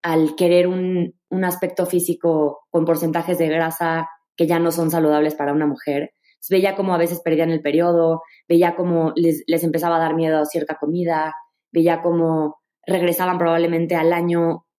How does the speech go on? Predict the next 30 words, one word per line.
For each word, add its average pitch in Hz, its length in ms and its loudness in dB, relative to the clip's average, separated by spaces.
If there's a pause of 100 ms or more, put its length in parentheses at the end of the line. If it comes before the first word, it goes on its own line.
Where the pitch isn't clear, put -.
(140)
mm, 180 220 0
con 175 180 2
más 202 240 -2
peso 190 240 -2
del 180 160 2
que 156 60 -4
habían 165 200 0
perdido, 165 640 2 (120)
pero 156 200 2
con 165 120 0
una 170 120 0
mucho 165 260 -2
peor 160 240 0
relación 160 340 -2
con 165 120 0
la 151 100 -2
comida, 160 560 -2
con 147 120 -8
su 151 100 -4
cuerpo. 160 540 0 (360)
Es - 100 -16
como 226 180 0
que 208 100 0
yo 226 80 4
me 240 140 0
culpaba 180 400 0
en 190 80 -4
el 165 100 -4
sentido 170 380 0
de 160 340 -2